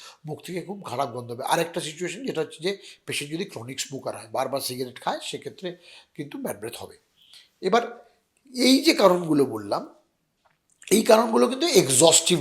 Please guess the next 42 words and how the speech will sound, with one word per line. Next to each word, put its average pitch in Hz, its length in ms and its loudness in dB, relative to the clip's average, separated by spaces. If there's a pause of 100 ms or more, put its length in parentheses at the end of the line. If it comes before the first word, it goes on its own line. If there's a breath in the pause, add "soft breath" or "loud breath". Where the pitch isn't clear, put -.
নয়, 123 180 2
এছাড়াও 170 480 2
কিছু 208 220 -6
কিছু 220 200 -8
কারণ 180 240 0
থাকতে 170 280 -4
পারে, 269 140 -2
সেগুলো 208 300 2
হয়তো 208 320 4 (320 loud breath)
এই 208 160 2
মুহূর্তে 226 320 -2
সবগুলো 185 380 2
আমি 196 160 0
আপনাদের 180 300 -6
বলতে 139 260 -4
পারছি 165 180 -6
না, 277 80 -6
কিন্তু 254 220 -8
there 190 220 8
are 202 260 4
maybe 175 240 0
other 143 260 0
reasons। 127 340 -8
আরেকটা 185 340 0
ব্যাড 170 260 0
ব্রেথের 170 400 -6 (320 loud breath)
বড় 214 260 12
কারণ 139 220 4
হচ্ছে, 123 280 -4
এটাও 160 420 -2
বলা 135 400 -2
হয়নি, 147 260 -4
সেটা 170 200 -4
হচ্ছে 156 200 -8
যে 247 240 0 (520 loud breath)
<clears throat> - 340 -4
xerostomia, 131 520 4
মানে 170 240 -4 (340 loud breath)
মুখে 156 220 0
স্যালাইভেশন 131 640 0
কম 196 180 2
হচ্ছে, - 360 -8